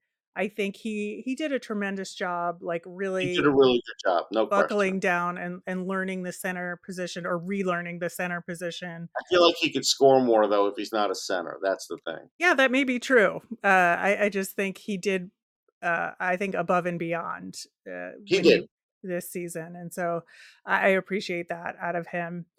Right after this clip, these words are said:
Speaker 1: Um, I think, you know, eh, eh, there are lots more things to talk about with this team in this offseason. We will, of course, be doing that, but if you out there have your own hot takes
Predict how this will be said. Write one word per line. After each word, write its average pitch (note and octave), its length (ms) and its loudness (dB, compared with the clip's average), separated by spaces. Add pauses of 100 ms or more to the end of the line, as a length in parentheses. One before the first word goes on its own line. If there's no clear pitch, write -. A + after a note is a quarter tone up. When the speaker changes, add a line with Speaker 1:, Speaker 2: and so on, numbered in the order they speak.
(360)
Speaker 1:
Um, G3+ 440 4 (160)
I A#3 180 6
think, C#4 280 0 (320)
you G#3+ 180 0
know, F3+ 420 2
eh, G#3+ 40 0
eh, - 500 -8
there G#3+ 220 4
are G3 380 2 (240)
lots G3+ 540 -4
more G3 220 0
things F#3+ 300 -4
to F#3 100 -4
talk F3+ 300 0
about F3+ 260 -2
with F#3 140 -4
this F3+ 300 -6
team F3 640 -6
in F#3+ 160 -4
this F3+ 220 -4
offseason. F3+ 840 -4
We F3+ 140 -2
will, F3 260 -2
of - 140 -8
course, F3+ 300 -2
be F3+ 140 -8
doing F3+ 320 -4
that, A3 280 -2
but F#3 100 -2
if F3+ 140 -6
you G3 160 0
out F#3+ 220 2
there F#3+ 180 2
have F#3 140 0
your F#3 140 2
own A3+ 140 2
hot F3+ 300 2
takes - 420 -4